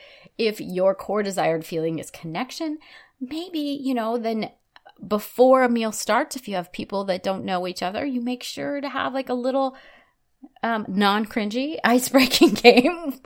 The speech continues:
where people introduce themselves, right? Maybe it is if you want to have more ease during your meal that, and you're, you're feeling stressed out about creating dessert, that you ask people to bring cookies and a cookie decoration station is part of the fun of the event,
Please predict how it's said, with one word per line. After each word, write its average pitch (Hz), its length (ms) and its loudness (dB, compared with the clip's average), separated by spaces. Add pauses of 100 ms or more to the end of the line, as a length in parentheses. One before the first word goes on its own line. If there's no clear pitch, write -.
(240)
where 403 140 -2
people 392 280 2
introduce 359 460 0
themselves, 175 680 -6
right? 226 320 -2
Maybe 285 400 -2
it 285 80 -2
is 254 300 0
if - 180 -6
you 240 240 -2
want 262 280 0
to 226 40 -10
have 214 280 -2
more 220 320 -4
ease 233 500 0
during 180 340 -4
your 175 120 -8
meal 196 420 -8 (300)
that, 214 300 -2 (260)
and 196 180 -2
you're, 185 360 -4
you're 180 180 -4
feeling 190 280 -4
stressed 185 300 -6
out 190 120 0
about 190 200 0
creating 170 320 -6
dessert, 226 520 -2
that 208 200 -6
you 170 540 -6
ask 165 300 -2
people 196 240 -10
to 196 80 -8
bring 185 180 -6
cookies 254 500 -4
and 180 220 -6
a 180 40 -10
cookie - 280 -12
decoration 175 580 -8
station 170 440 -8
is - 120 -14
part 165 240 -4
of 156 140 -10
the 160 100 -8
fun - 480 -2
of 180 200 -6
the 170 140 -4
event, 226 300 -2